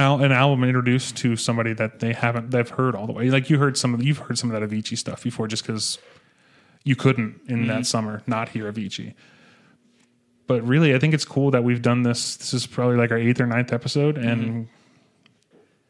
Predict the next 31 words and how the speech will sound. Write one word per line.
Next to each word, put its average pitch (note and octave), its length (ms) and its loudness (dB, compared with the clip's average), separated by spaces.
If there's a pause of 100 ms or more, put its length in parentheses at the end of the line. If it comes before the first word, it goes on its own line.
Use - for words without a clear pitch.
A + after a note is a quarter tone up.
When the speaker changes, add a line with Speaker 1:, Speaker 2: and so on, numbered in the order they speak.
(300)
Speaker 1:
we E3 160 2
operate E3 440 4
in A#2 80 0
similar C3 460 2
realms A2 360 0
of G#2+ 100 -4
music, A2 440 -6
but A#2+ 80 0
we A2+ 140 0
don't A#2+ 240 -2
have A#2 140 -2
a A2 60 -4
whole A2 180 -4
lot G#2+ 160 -2
of A2 100 -8
overlap A2+ 560 -4
as A2+ 80 -8
far - 180 -10
as A2 100 -4
what A2 140 -8
we G#2+ 100 -6
listen G#2+ 300 -4
to. G#2+ 160 -6
So A2+ 180 -2
it's A2+ 160 -4
interesting B2 500 -2
to A#2+ 120 -6
me. A#2 220 -2
I, B2+ 300 2
I C3+ 40 4
can't, B2+ 360 0